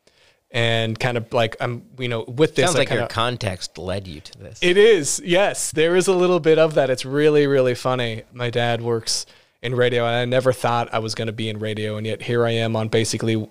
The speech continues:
Speaker 1: the new radio, which is podcasting. So I think it's, it's weird what, what fate does. But let's, let's talk a little bit more about what your hopes are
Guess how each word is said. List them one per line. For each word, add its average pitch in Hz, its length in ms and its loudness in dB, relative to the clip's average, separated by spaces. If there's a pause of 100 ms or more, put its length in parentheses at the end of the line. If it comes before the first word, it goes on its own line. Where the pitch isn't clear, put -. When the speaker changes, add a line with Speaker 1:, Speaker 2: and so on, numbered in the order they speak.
Speaker 1:
the 117 140 -4
new 120 320 2
radio, 110 480 2
which 98 220 -2
is 107 80 -4
podcasting. 98 760 -6 (500)
So 113 200 0
I 110 60 0
think 113 240 -4
it's, 107 120 -8
it's 135 140 -6
weird 143 380 2
what, 117 360 0 (120)
what 117 180 -6
fate 110 260 0
does. 101 380 -4 (840)
But 117 340 2 (800)
let's, 160 400 2
let's 185 180 2
talk 262 160 2
a 208 60 2
little 202 100 6
bit 180 120 2
more 151 200 6
about 135 360 0
what 131 500 0
your 127 280 0
hopes - 460 -4
are 107 480 -8